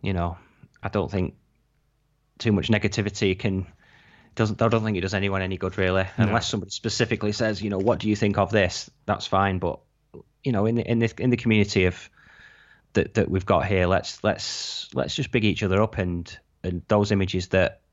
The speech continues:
Speaker 1: that really, really deserve, you know, to be showcased will be. Um, and what I think will be interesting is, is as, as it evolves and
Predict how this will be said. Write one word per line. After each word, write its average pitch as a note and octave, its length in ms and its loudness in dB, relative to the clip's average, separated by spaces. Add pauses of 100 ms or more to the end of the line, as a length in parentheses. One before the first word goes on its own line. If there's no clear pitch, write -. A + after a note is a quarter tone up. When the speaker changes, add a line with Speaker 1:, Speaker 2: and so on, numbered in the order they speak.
(140)
Speaker 1:
that - 140 0
really, F#2+ 280 4
really F#2 260 2
deserve, F2+ 680 0 (960)
you G2 120 -2
know, F2 140 2
to - 120 -4
be F#2 80 0
showcased G2 560 2
will F#2+ 220 4
be. G2 280 0
Um, F2+ 400 2
and G2+ 200 -2
what B2 140 4
I - 40 2
think F#2 220 -2
will A2+ 160 2
be G2 120 4
interesting F2+ 400 -6
is, F2+ 300 -6 (720)
is F#2 180 -4
as, G2 400 -2
as G2+ 180 -2
it - 100 -4
evolves G2+ 560 0 (100)
and F2+ 240 -2